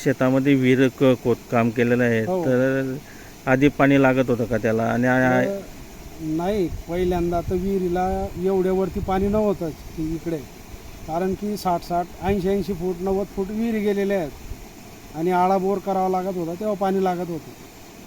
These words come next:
Speaker 2: आता आपली जो ही विहीर आहे फक्त सत्तर फूट झालेली आहे, बिना आळा बोर करायचे ते, म्हणजे आडे झीर लागलेले आहेत या पाण्यामुळे.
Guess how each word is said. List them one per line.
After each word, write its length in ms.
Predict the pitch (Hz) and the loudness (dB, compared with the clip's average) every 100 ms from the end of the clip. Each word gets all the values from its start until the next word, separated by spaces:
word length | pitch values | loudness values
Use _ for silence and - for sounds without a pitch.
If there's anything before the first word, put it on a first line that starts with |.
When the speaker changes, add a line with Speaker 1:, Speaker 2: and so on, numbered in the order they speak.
| - - - - 135 | -20 -20 -20 -18 -12
Speaker 2:
आता 160 | 156 185 | -6 0
आपली 380 | 185 185 202 220 | 0 0 -4 -4
जो 100 | 208 | -2
ही 340 | 214 190 196 | 2 2 2
विहीर 280 | 202 214 202 | 0 0 2
आहे 160 | 185 185 | 2 2
फक्त 320 | 180 156 208 | -4 -6 -4
सत्तर 360 | 190 196 214 | -2 -2 -2
फूट 180 | 202 196 | -2 0
झालेली 440 | 185 180 170 160 185 | 0 0 0 0 0
आहे, 160 | 175 196 - - - - - - - 151 | 0 -6 -12 -20 -20 -20 -20 -20 -12 0
बिना 400 | 180 196 202 202 | 2 4 4 4
आळा 140 | 208 | 4
बोर 200 | 202 214 | 2 -2
करायचे 420 | 202 214 214 208 | -2 0 0 -2
ते, 200 | 226 226 226 226 220 220 220 220 - - | -6 -4 -2 0 0 -2 -2 -6 -12 -10
म्हणजे 280 | 170 185 214 220 - | -2 0 0 -2 -2
आडे 280 | 175 202 233 | 2 4 4
झीर 200 | 196 190 | 4 4
लागलेले 400 | 196 190 196 202 | 4 4 2 2
आहेत 140 | 170 | 0
या 120 | 170 | 0
पाण्यामुळे. 680 | 156 175 175 165 156 143 - | 0 0 0 0 -4 -8 -16